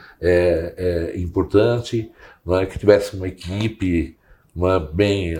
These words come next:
alinhada. E aí o Bernardo Feldberg, que é ex-presidente da Carlson Wagonlit Travel, é que acabou me apresentando o Oscar. Não é? A gente se encontrou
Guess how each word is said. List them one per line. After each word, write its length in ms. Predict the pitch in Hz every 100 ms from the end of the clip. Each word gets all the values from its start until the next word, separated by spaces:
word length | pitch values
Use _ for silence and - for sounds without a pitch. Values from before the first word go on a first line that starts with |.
| -
alinhada. 720 | 85 98 101 107 120 123 117 117 - - - -
E 40 | 98
aí 160 | 113
o 60 | 160
Bernardo 540 | 147 131 120 117 92
Feldberg, 680 | 87 107 131 110 85 80 78
que 120 | -
é 20 | 87
ex-presidente 800 | 78 90 87 92 85 87 85
da 300 | 80 82 85 -
Carlson 380 | 92 87 - 85
Wagonlit 480 | 82 82 87 85 -
Travel, 560 | 104 117 113 151 151 - - - -
é 120 | - 95
que 280 | - 123 117
acabou 520 | - - 110 104 110
me 60 |
apresentando 920 | 113 113 98 110 107 101 98 101 110 117
o 200 | 104 95
Oscar. 520 | 101 110 - 78 73 - _ -
Não 100 | 85
é? 40 |
A 40 | 90
gente 360 | 87 - 90
se 140 | - 90
encontrou 760 | 85 90 85 85 87 85 -